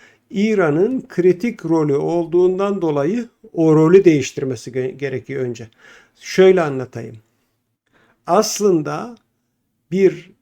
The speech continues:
chess game oynuyorsun, bir satranç oynuyorsun. Satrançta at şey, veziri koruyor.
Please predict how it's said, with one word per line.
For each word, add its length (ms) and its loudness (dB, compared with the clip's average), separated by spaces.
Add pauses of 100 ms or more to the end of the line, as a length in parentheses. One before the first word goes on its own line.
(440)
chess 320 -2
game 280 0
oynuyorsun, 500 -6
bir 80 -6
satranç 560 -4
oynuyorsun. 640 -2 (1900)
Satrançta 1080 -4 (760)
at 480 -4 (1800)
şey, 440 6
veziri 400 4
koruyor. 400 2